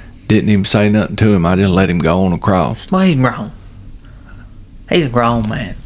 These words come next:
Speaker 1: Okay, I'm
Speaker 2: He
Speaker 1: glad
Speaker 2: can
Speaker 1: you just said that.
Speaker 2: <laughs> Hey, well, that's later on in the story. Finish off your day.
Speaker 1: Okay.
Speaker 2: Finish your day up first. <laughs>
Speaker 1: So,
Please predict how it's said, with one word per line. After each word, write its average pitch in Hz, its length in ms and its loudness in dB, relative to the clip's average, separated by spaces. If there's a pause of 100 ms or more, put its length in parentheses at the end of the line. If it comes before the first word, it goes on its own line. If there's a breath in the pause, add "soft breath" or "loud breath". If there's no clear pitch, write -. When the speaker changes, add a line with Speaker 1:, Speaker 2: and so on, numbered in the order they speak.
(380)
Speaker 1:
Okay, 139 580 0
I'm 165 140 2
Speaker 2:
He 175 60 4
Speaker 1:
glad 156 280 2
Speaker 2:
can 131 100 -4
Speaker 1:
you 135 60 -2
just 131 280 0
said 139 300 2
that. 78 160 0
Speaker 2:
<laughs> 156 120 -2
Hey, - 40 -20 (220 loud breath)
well, 135 180 -2
that's 139 260 -4
later 127 320 -2
on 123 200 0
in 160 120 -4
the 156 60 -6
story. 110 400 -2
Finish 123 540 -2
off 120 260 -2
your 110 80 -4
day. - 120 -4
Speaker 1:
Okay. 107 160 2
Speaker 2:
Finish 127 400 0
your 117 100 0
day 117 380 -2
up 104 180 -6
first. 104 500 -2
<laughs> - 100 -8 (220)
Speaker 1:
So, 107 480 0